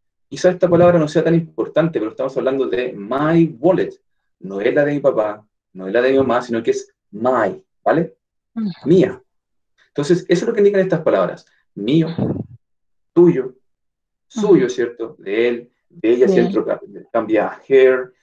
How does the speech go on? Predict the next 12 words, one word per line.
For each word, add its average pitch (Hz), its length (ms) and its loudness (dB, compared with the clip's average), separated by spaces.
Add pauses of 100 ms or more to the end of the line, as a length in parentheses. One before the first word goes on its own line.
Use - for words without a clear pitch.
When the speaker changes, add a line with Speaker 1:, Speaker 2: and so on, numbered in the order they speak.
(200)
Speaker 1:
de 104 200 -4
un 117 180 -4
perrito, 147 400 2
¿cierto? 135 300 -4
Acá 117 160 0
cambia 113 500 0
its - 340 -18 (200)
tail, 127 560 -6
que - 80 -12
significa 98 560 -10 (120)
cola, 127 420 2
¿cierto? - 460 -12